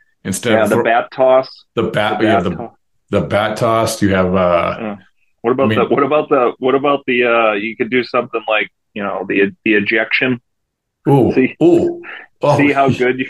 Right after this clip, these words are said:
Speaker 2: you,
Speaker 1: <laughs>
Speaker 2: see how good you, your ejection, uh, ramp can be.
Speaker 1: Oh,
Speaker 2: W-,
Speaker 1: that's
Speaker 2: with a,
Speaker 1: a
Speaker 2: with a, with a base toss, throwing a Lou, a Lou Piniella base toss with a, with an ejection ramp.
Speaker 1: That's an excellent idea.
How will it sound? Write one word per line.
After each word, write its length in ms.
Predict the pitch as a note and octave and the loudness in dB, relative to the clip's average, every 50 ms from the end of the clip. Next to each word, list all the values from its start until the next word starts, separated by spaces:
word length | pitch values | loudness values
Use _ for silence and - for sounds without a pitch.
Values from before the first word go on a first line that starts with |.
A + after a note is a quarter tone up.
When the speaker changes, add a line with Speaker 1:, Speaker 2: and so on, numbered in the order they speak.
| - - - _ _ _ _ _ _ | -10 -16 -20 _ _ _ _ _ _
Speaker 2:
you, 120 | - D#3 C#3 | -6 -4 -4
Speaker 1:
<laughs> 0 | |
Speaker 2:
see 200 | - D#3 D3+ D3+ | 0 0 2 2
how 180 | D#3 D3+ D3+ | 2 2 2
good 260 | C#3 C3+ D#3 D3+ C#3+ C3+ | 2 2 0 0 2 2
you, 220 | C#3+ C#3 C#3 - - | 0 0 0 -2 -4
your 200 | B2+ B2+ A#2+ A#2+ | -4 -2 -2 -2
ejection, 640 | A2+ A2 A#2 B2 B2+ C3 - - - B2 A#2 A2+ G#2+ | -2 -2 -2 -2 -2 -2 -4 -6 -8 -8 -8 -6 -6
uh, 220 | G#2+ G#2 G2+ G2 G#2 - _ _ | -4 -4 -4 -4 -6 -10 _ _
ramp 380 | A#2 A#2 A#2 A#2+ B2 A#2 - - - | -4 -2 0 0 -2 -2 -6 -8 -10
can 160 | - G#2 G2+ | -10 -8 -6
be. 320 | G2 A2 G2 G2 G#2 - _ _ - | -2 0 0 0 -2 -4 _ _ -8
Speaker 1:
Oh, 560 | - - G#3+ A3+ A3+ G#3+ - - - E4+ F4 | -4 0 2 4 4 6 6 6 4 4 4
Speaker 2:
W-, 0 | - E3 | 4 2
Speaker 1:
that's 140 | D#3+ - | 2 2
Speaker 2:
with 80 | - D#3 | 2 0
a, 40 | C3+ | 2
Speaker 1:
a 60 | C3+ | 2
Speaker 2:
with 200 | D#3+ E3+ D#3 D3+ | 2 2 2 2
a, 200 | D3 C3+ A2 - - - _ _ _ _ | 0 0 -2 -6 -12 -20 _ _ _ _
with 220 | D3 E3+ E3+ - D3+ | 0 0 2 2 0
a 60 | C#3 | 0
base 400 | A#2 G#2 C#3 C#3+ D#3 D3+ C3+ - | 0 0 0 0 0 0 -4 -6
toss, 360 | - - B2 G2 G2 A2+ - - _ _ _ _ _ - | -4 -2 0 2 2 0 0 -4 _ _ _ _ _ -4
throwing 520 | A#2+ B2 A2+ A2+ C3+ C#3 D3+ D#3 D#3+ D#3 | -4 -4 -2 -2 0 0 2 2 2 2
a 60 | D3 | 0
Lou, 260 | C3 C#3 D3+ E3 D#3+ - | 2 2 0 0 0 0
a 60 | B2+ | 0
Lou 280 | C3+ C#3 D3+ E3+ F3 E3+ | 0 2 4 4 2 2
Piniella 520 | - E3 D#3 D#3 D3+ C#3+ D3 C#3+ C#3 B2 | 0 -4 -4 -2 -2 0 0 0 0 0
base 320 | B2+ C3 C3+ C3+ C3+ - - | 0 0 0 0 -2 -4 -6
toss 500 | - A#2 G#2+ G#2 G2+ - - - - - _ _ | -4 -2 0 0 0 -2 -6 -8 -16 -20 _ _
with 200 | A#2 A#2+ A#2 A#2 A#2 | -4 -4 -2 0 0
a, 280 | A2+ A2+ A2 G#2+ G#2 | 2 2 2 2 0
with 180 | G#2+ A#2 A#2 A#2+ | 0 -2 -2 -4
an 100 | A#2 G#2+ | -4 -6
ejection 520 | G#2 G#2 G#2 A2+ A#2 A#2+ - - A2+ G#2+ G#2+ | -6 -4 -2 -2 -4 -4 -4 -6 -6 -4 -4
ramp. 280 | A2 A2+ A2+ A2 A2 | -4 -4 -2 -2 0
Speaker 1:
That's 320 | - D#3 D#3+ E3 - - B2+ | 0 0 0 -2 -2 0 0
an 160 | A2+ A2+ A2+ | 0 0 0
excellent 560 | - C#3 C#3+ C#3+ - - D3 C3+ C3 B2 A#2 | 0 -2 -2 -2 -2 -2 0 2 2 2 2
idea. 720 | A2+ A2+ A2+ G#2+ B2 C3 C3+ C3 B2 A2 G2 F#2 F#2 - | 2 0 0 0 2 2 2 2 2 2 0 0 -2 -6